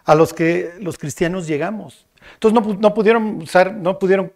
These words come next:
convencer a los editores de poner Apocalipsis tres veinte.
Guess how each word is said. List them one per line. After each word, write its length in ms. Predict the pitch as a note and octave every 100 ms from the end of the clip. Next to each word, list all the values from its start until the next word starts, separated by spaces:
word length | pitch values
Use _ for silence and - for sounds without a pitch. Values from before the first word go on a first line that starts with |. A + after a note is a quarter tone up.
| _
convencer 420 | D#3+ D3 C3+ E3+
a 60 | E3
los 200 | D#3+ -
editores 440 | D#3 D#3 D#3 D#3
de 80 | C3
poner 240 | B2+ C3+
Apocalipsis 600 | D3 D3 A#2+ A#2+ A#2+ B2
tres 360 | - D3 C#3+ A#2+
veinte. 540 | D#3+ E3 D#3 - -